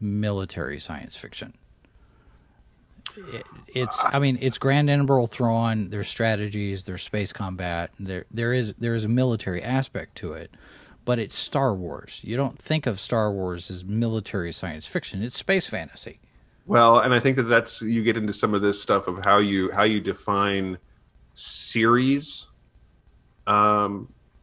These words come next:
Speaker 2: stories
Speaker 1: Mm-hmm.
Speaker 2: that follow. Then, I mean, uh, I, I,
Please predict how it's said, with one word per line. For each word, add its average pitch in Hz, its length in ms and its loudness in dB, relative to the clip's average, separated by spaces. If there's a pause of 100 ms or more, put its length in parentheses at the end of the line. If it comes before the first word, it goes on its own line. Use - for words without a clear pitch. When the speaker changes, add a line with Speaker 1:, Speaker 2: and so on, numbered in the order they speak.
Speaker 2:
stories 131 580 2 (120)
Speaker 1:
Mm-hmm. 98 500 -8
Speaker 2:
that 104 180 -2
follow. 117 400 8
Then, 107 400 2
I - 20 -4
mean, 104 300 0
uh, - 40 0
I, 104 520 8 (260)
I, 98 40 2